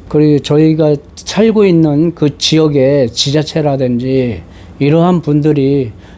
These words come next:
조금 더 관심을 가져주셔가지고 저희 같은 공연자들이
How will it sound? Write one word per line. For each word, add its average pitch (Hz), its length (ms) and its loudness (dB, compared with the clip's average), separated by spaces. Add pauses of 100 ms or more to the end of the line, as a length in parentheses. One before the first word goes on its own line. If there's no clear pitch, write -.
조금 202 580 0
더 196 260 2
관심을 160 520 0
가져주셔가지고 131 1400 -4
저희 170 280 2
같은 165 840 2 (400)
공연자들이 143 1080 2